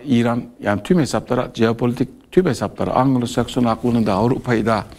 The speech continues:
Türk aklının da İran karışırsa, e, ciddi bir sekteye uğrar. Ama Türk devletinin bu noktada ben hamle yaptığını düşünüyorum. Eğer İran bugüne kadar göçmemişse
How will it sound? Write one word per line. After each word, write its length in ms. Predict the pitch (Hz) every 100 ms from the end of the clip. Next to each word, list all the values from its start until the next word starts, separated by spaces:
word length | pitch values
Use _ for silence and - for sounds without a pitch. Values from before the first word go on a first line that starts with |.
| - - - - -
Türk 240 | 147 151
aklının 400 | 135 - 135 143
da 80 | 120
İran 300 | 127 131 123
karışırsa, 600 | 117 117 127 147 135 131 - - _ _ _ _ _ -
e, 360 | 107 104 104
ciddi 320 | 104 101 - 151
bir 40 |
sekteye 400 | - 101 - 120
uğrar. 180 | 151 131 -
Ama 360 | 156 170 104 147 - _ _ -
Türk 200 | 208 202 - - _
devletinin 560 | 107 110 104 110 139 175 - - - _ _ _
bu 120 | 185
noktada 440 | 208 107 - 95 98
ben 80 | 131
hamle 280 | 120 120
yaptığını 440 | 120 101 - 90 85
düşünüyorum. 560 | 90 113 135 143 143 - -
Eğer 240 | 135 127
İran 440 | 139 135 117 107
bugüne 260 | 131 175 123
kadar 220 | 101 101
göçmemişse 680 | 95 123 123 98 90 - 117